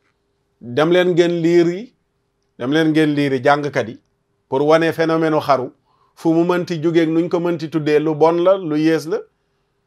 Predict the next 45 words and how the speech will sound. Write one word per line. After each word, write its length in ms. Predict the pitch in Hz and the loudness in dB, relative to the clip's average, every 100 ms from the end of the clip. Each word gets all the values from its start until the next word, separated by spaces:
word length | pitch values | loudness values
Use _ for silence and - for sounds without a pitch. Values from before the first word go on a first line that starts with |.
| _ _ _ _ | _ _ _ _
Dem 160 | 123 156 | -2 0
leen 120 | 175 | 0
nga 120 | 170 | 0
liir 300 | 170 165 165 | 0 2 2
yi 80 | 160 | 2
At-Targhib 640 | - 156 - 165 156 156 143 | 0 -4 0 0 2 0 -2
wa 100 | 147 | -2
Tarhib 420 | 156 143 139 139 | 0 -2 -2 -2
bu 80 | 135 | -2
Hafiz 340 | 151 151 147 | 0 0 0
al-Munziri. 640 | 139 135 135 117 113 95 - _ _ _ _ _ _ _ _ - | -2 -4 -6 -6 -8 -8 -20 _ _ _ _ _ _ _ _ -4
Ca 120 | 151 | 0
buntu 320 | 160 180 175 | 2 0 2
ba 100 | 170 | 2
nga 140 | 165 | 0
xamee 280 | 156 160 151 | 0 0 0
ne 140 | 147 143 | -2 -2
ci 100 | 151 | 0
lay 120 | 156 | 2
waxee 300 | 156 147 139 | 2 0 -2
gravité 480 | 143 147 147 143 143 | 2 4 4 2 2
rey 140 | 139 | 2
bakkan, 360 | 139 131 131 - - _ _ _ _ _ _ | 0 -2 -2 -8 -14 _ _ _ _ _ _
ba 180 | - 147 | -6 -4
indi 560 | 180 165 156 156 151 151 | -2 -2 2 4 4 -2
hadis 400 | - 151 151 147 147 | -2 -2 0 -2 -2
yi 60 | |
ñëw 180 | 147 143 | -2 0
di 80 | 143 | 2
wax 160 | 143 123 | 0 0
ci 100 | 135 | -2
xaru. 280 | 131 113 95 _ _ _ _ _ _ _ _ _ _ _ _ _ | 0 0 -2 _ _ _ _ _ _ _ _ _ _ _ _ _
Hadis 440 | - 156 165 165 170 | -4 0 0 -2 -4
yu 80 | |
baree, 400 | 143 123 156 165 | -6 0 4 4
baree 320 | 156 160 160 151 | 4 4 4 4
bari 260 | 151 151 | 2 2
yoo 140 | 147 139 | 0 -2
xam 180 | 139 135 | -2 -6
ne 60 | |
day 140 | 127 143 | -2 -2
wax 160 | 131 123 | -2 -6
ci 80 | |
gravité 420 | 117 127 123 110 110 | -2 0 0 -2 -10
xaru. 200 | 92 | -14